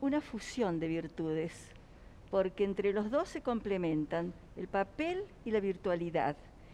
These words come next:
Y tal es así que nosotros estamos editando el libro papel, pero as-, a la par el libro digital, el, el P D F. Así es que vamos a tener las dos mane-, formas de, de poder leer el libro.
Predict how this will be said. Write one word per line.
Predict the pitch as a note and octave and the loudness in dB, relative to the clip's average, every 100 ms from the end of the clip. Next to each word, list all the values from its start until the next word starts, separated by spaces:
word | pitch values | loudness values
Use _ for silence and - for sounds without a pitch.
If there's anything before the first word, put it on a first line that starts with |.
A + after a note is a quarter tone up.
| - | -8
Y | A3 | 0
tal | A3+ B3 | 4 4
es | B3+ | 4
así | B3+ - | 2 -2
que | D4 G3+ | -2 -2
nosotros | F#3 - A3 A3+ | -2 -2 0 0
estamos | G3+ - G#3 A3 - - - - - - - - | 0 0 0 0 -4 -12 -18 -18 -20 -18 -18 6
editando | G#3 G3+ - C#4+ E4 | 6 6 6 6 6
el | D#4+ | 4
libro | C#4+ C#4 C#4+ | 2 2 2
papel, | C#4 C4+ G3+ A3 C4+ | 0 2 2 2 0
pero | - G3+ F#3 | 4 8 8
as-, | G3 - - - | 4 -2 -16 -2
a | F#3+ | 2
la | G3 | 2
par | A#3 B3 F#3+ A3+ - - - - | 4 4 4 0 -8 -18 -10 -2
el | F#3 | 0
libro | F#3+ A3+ A#3 A3 | 2 0 4 2
digital, | F#3+ A#3+ - D4+ E3 | 2 -4 2 4 4
el, | E3+ E3+ E3 | 2 -2 -2
el | F#3+ | -4
P | E3+ G#3+ | 2 4
D | G#3+ B3 | 6 4
F. | G3 - E3 D#3+ - - - - - - | 2 -2 -8 -8 -14 -20 -20 -20 -10 -2
Así | G3 - A#3 | -2 2 0
es | |
que | A#3 A#3 | 0 2
vamos | G3+ G#3+ A3+ | 2 2 0
a | |
tener | G#3+ G3 G3 A#3 - | 0 2 2 0 -2
las | F3+ F3 - | -4 -4 0
dos | G#3 G3 - - - | 0 2 -4 -12 -4
mane-, | F3+ F3+ F#3 - | -2 -2 -4 -2
formas | G#3 F#3+ E3 E3+ E3 | 2 2 2 -2 -2
de, | E3 E3 E3 - - - | -4 -6 -6 -14 -20 -10
de | E3+ | -6
poder | E3+ E3 F3 F#3 | -2 0 2 2
leer | F#3 F3 | 2 2
el | F3+ F3 | 2 0
libro. | E3 E3 D#3+ F3 | -2 0 0 -2